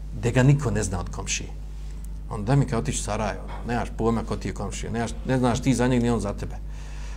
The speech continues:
To nije normalno, to nije islamski. Da komšija za komšiju ne zna, to nije u redu, to nije islamski, to nije normalno. Međutim, e, zbog poremećenih loših odnosa kod nas, ljudi, čovjek poželi tako.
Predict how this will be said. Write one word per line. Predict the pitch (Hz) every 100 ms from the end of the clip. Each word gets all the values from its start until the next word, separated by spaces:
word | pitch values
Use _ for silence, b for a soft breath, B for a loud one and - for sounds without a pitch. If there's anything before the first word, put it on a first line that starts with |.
| B
To | -
nije | 175 156
normalno, | 120 101 92
to | 139
nije | 147
islamski. | - 120 - - - B B B B
Da | -
komšija | 147 160 127
za |
komšiju | 117 147 147
ne | 147
zna, | 151
to | 147
nije | 139 117
u |
redu, | 95 95 -
to | 127
nije | 139 110
islamski, | - 92 - - -
to | -
nije | 131 123
normalno. | 110 92
Međutim, | 120 180 202 175 - B B B B -
e, | - 113 113 113 110
zbog | 127 117 131
poremećenih | 139 147 240 254 214 190
loših | 185 214 196
odnosa | 190 165 143 143
kod | 151 196
nas, | 196
ljudi, | 208 - - - -
čovjek | 220 185 160
poželi | 165 151 107
tako. | 101 95